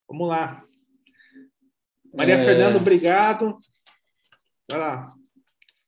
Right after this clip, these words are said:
Speaker 2: Adilson, acho que de alguma maneira você já falou um pouco sobre isso, mas é uma impressão que eu tenho. O microconto não seria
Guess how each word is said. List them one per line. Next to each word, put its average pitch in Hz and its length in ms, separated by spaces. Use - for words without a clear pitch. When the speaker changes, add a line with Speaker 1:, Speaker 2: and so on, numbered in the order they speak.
Speaker 2:
Adilson, 196 600
acho 214 260
que 262 180
de 180 140
alguma 233 260
maneira 196 300
você 208 160
já 180 140
falou 156 320
um 135 100
pouco 143 320
sobre 113 380
isso, - 420
mas 135 800
é 165 100
uma 143 760
impressão 135 540
que 131 100
eu 101 120
tenho. 101 440
O 180 100
microconto 190 1120
não 143 180
seria 135 960